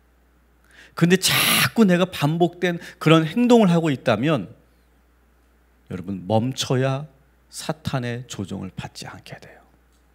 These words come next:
지배를 받지 않게 돼요. 오늘 여러분, 완전히 오늘 그 문제와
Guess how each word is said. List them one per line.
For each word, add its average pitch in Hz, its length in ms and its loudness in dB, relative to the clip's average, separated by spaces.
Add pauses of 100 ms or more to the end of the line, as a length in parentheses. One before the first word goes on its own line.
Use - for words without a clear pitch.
(260)
지배를 117 360 -8
받지 - 320 -10
않게 95 280 -14
돼요. - 160 -20 (1040)
오늘 123 260 0
여러분, 117 380 0 (240)
완전히 151 540 4
오늘 143 440 2 (1700)
그 123 460 -4 (500)
문제와 104 540 -8